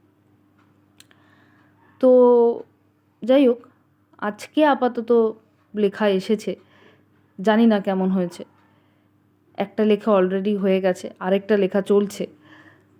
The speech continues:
তো তারপর তো একটা সময় আমার চ্যানেলে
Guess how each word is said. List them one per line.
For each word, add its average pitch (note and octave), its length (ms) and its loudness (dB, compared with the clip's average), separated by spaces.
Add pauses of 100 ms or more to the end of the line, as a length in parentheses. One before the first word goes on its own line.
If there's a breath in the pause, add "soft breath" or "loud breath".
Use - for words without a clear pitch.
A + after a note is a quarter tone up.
(100)
তো A#3 440 4 (180)
তারপর A#3 220 -2
তো B3 140 0
একটা A3 240 -4
সময় A3 640 -2 (1300 soft breath)
আমার F#3+ 200 -4
চ্যানেলে F#3+ 480 0